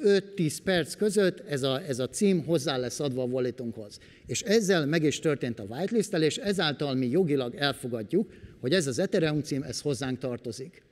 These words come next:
Ha ez nem történik meg, nem fog működni a kiutalás. Ugye ez a mi platformunknak az egyik nagyon nagy előnye.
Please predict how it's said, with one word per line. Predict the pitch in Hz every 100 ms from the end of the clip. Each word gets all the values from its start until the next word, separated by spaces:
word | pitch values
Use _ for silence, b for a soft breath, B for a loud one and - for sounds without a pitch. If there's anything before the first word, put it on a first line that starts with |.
| b b b
Ha | -
ez | 147
nem | 170 240
történik | 214 180 156 143
meg, | 170 180 185 -
nem | 165 190
fog | - 151
működni | 156 147 135 131
a | 127
kiutalás. | 120 135 117 113 110 110 110 - _ b b
Ugye | - 143
ez | 190 175
a |
mi | 160
platformunknak | 151 143 - 147 135 139 131
az | 127
egyik | 147 131 127
nagyon | 135 131 127
nagy | 120 120
előnye. | 120 117 117 117